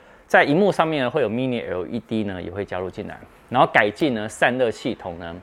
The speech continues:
呃，有消息说它会把十六寸的那个散热器哦增大到是，那个百分比到三十五趴，那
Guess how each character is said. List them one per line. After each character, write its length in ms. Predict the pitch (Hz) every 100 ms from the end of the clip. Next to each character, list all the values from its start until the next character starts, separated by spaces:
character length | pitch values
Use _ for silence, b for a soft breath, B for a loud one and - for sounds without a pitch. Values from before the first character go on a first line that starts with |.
| - - - -
呃， 160 | 95
有 240 | 98 110 104
消 240 | - 190
息 180 | - 117
说 440 | 95 117 104 92 - B B B
它 140 | -
会 60 | 190
把 120 | 131
十 200 | 101 -
六 240 | 127 160 127
寸 200 | 165 117
的 80 | 110
那 100 | 123
个 100 | 104
散 400 | - - 151 117
热 160 | 123 104
器 260 | - 110
哦 100 | 90 82 - - -
增 240 | - 131 131
大 240 | 131 92
到 160 | 107 85
是， 160 | - - _ _ _ _ 117
那 100 | 104
个 340 | 92 87 - - _ _ _
百 140 | 104
分 160 | 101 123
比 100 | 104
到 160 | 107 101
三 220 | - 107
十 100 | -
五 40 | -
趴， 240 | - 87 90 _ _ B B B B B B
那 320 | 110 107 92